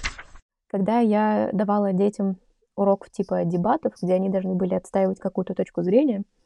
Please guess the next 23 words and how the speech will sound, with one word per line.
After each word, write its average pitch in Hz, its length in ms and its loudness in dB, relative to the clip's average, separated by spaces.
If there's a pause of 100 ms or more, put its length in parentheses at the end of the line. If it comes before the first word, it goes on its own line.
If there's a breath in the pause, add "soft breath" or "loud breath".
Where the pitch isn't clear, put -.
(220)
я 202 340 2
часто 214 300 -2
ловила 196 300 4
презрительные 202 560 2
взгляды 190 340 0
в - 40 -10
свою 175 180 -4
сторону 240 380 4
от 202 100 -4
тех 208 200 2
детей, 247 260 0
которых 196 380 -4 (540)
я 208 280 4
заставляю 208 600 4
выбрать 190 340 2
ту 202 200 0
точку - 340 -2
зрения, 226 440 4
которая 107 640 0
не 208 300 0
очень 214 320 2
им 107 80 4
близка. 190 460 -2